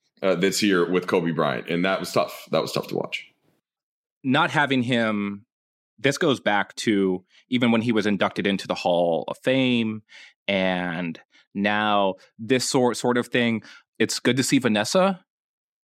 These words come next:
Speaker 2: at these events, and I'm glad that the league is really sort of keeping that arm out.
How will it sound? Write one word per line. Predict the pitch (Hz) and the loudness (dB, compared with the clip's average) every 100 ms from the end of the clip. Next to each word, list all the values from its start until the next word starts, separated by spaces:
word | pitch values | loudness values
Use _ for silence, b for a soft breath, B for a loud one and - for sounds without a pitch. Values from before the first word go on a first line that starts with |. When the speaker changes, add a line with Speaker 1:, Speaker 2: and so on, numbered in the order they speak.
| _ _ _ _ _ | _ _ _ _ _
Speaker 2:
at | 123 | -2
these | 151 147 | 0 0
events, | 131 123 156 - - - - _ | 0 0 0 -4 -8 -10 -14 _
and | 104 101 98 104 | -2 0 0 0
I'm | 104 98 | 0 0
glad | 104 110 117 | 2 2 2
that | 113 - | -4 -2
the | 110 | 0
league | 101 107 113 117 113 - | 2 2 2 2 0 -4
is | 104 98 92 90 - - _ _ _ _ _ _ _ _ _ b b b b b - | 0 2 2 0 -4 -10 _ _ _ _ _ _ _ _ _ b b b b b 0
really | 143 143 | 4 4
sort | 139 143 | 4 2
of | 120 - _ _ _ _ _ _ _ _ _ _ _ _ _ | 2 -2 _ _ _ _ _ _ _ _ _ _ _ _ _
keeping | - 202 196 151 | -2 2 4 4
that | 127 - | 4 4
arm | 120 127 | 2 4
out. | 135 185 | 2 0